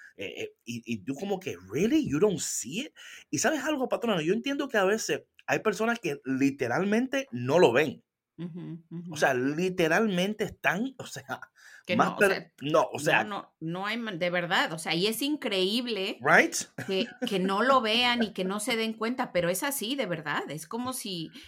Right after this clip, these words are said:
Speaker 2: llevaran tapones en los oídos y llevaran una venda en los ojos que no saben,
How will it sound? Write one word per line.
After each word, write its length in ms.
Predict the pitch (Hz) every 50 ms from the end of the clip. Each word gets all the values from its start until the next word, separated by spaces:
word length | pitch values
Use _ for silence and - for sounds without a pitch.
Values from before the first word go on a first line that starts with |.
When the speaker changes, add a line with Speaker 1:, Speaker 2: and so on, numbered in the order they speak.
| - _ -
Speaker 2:
llevaran 540 | 165 175 175 175 180 190 214 233 247 247
tapones 580 | - 196 185 175 - - 190 208 220 240 233 -
en 120 | 208 185
los 220 | 180 180 175 175 -
oídos 680 | 165 165 175 202 226 240 247 247 247 247 254 254 240
y 100 | 208 185
llevaran 360 | 175 175 175 185 190 214 214 220
una 220 | 220 220 220 208
venda 260 | 202 208 208 202 214
en 100 | 220 220
los 180 | 185 170 170 -
ojos 280 | 196 190 - 240 233
que 140 | - 208 185
no 160 | 180 190 208
saben, 640 | 208 - - 214 214 214 214 226 233 240 254 349 -